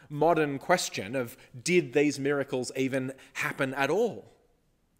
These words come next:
Do you see, they don't try to prove or justify that these things really took place. See, what they understood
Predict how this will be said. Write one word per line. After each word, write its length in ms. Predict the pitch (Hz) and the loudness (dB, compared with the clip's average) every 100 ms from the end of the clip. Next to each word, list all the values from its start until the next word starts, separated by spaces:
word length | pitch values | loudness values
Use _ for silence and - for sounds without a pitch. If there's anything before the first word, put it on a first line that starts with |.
| _ _ _ _ _ | _ _ _ _ _
Do 80 | - | -6
you 60 | |
see, 160 | 226 285 | -2 4
they 120 | 240 | 4
don't 240 | 247 214 - | 6 4 0
try 220 | - 208 | 0 0
to 60 | |
prove 600 | 131 - - 156 190 226 | -2 -4 2 4 4 2
or 120 | 175 113 | -2 -4
justify 800 | 90 160 - - 165 156 117 123 | 0 0 0 -2 -2 0 0 0
that 220 | 131 131 | -2 0
these 260 | 131 135 - | 2 2 -2
things 300 | 131 131 120 | -6 -6 -6
really 240 | 120 120 | -4 -4
took 320 | 120 143 - | -8 -12 -12
place. 580 | - - 170 - - - _ _ _ _ _ _ _ | -12 -12 -10 -10 -10 -14 _ _ _ _ _ _ _
See, 80 | - | 0
what 220 | 196 175 | 0 2
they 260 | 180 233 302 | 4 6 6
understood 800 | 202 175 139 - - 110 117 170 | 8 6 6 0 0 0 0 -2